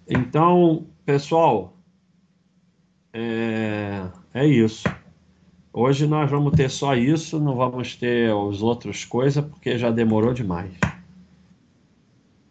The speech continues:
É, nove, nove e vinte já. E eu tenho que botar a perna pra cima, que eu fiquei esporte sete horas e nove minutos.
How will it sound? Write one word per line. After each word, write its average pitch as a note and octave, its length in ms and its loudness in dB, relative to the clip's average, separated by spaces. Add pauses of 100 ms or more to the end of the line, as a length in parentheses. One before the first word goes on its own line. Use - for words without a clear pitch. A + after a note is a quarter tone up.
(800)
É, A2+ 360 2 (120)
nove, B2 340 -4 (180)
nove A#2 440 0
e G2 40 -2
vinte G#2+ 480 -4
já. A#2 480 0 (800)
E A2 100 -4
eu G#2+ 300 0
tenho A#2 180 -2
que G#2+ 60 -6
botar G#2+ 280 0
a G#2+ 40 0
perna G#2+ 340 -2
pra F#2+ 180 -6
cima, B2 540 -2
que - 80 -12
eu G2 80 -4
fiquei - 380 -6
esporte - 760 -4
sete - 380 -2
horas G2+ 320 0
e F#2+ 80 -4
nove F#2+ 340 -2
minutos. G2 840 -2